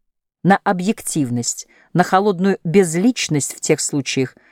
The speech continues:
когда, как это имеет место, и при всяких оценках мы, в сущности, в двух словах рассказываем лишь о себе, о своих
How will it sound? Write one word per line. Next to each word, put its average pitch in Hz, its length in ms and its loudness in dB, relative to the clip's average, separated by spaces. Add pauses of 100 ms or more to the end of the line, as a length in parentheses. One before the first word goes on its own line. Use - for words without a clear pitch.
(180)
когда, 165 300 2
как - 200 -6
это 165 200 -2
имеет 160 300 0
место, 202 360 2
и 139 80 0
при 147 160 0
всяких 147 400 -4
оценках 160 540 -2
мы, 143 120 -4
в - 40 -6
сущности, - 560 -4
в 147 80 -2
двух 185 200 0
словах 170 500 -2 (340)
рассказываем 160 640 0
лишь 143 260 -4
о 160 100 0
себе, 131 420 -2 (340)
о 170 100 0
своих 180 440 0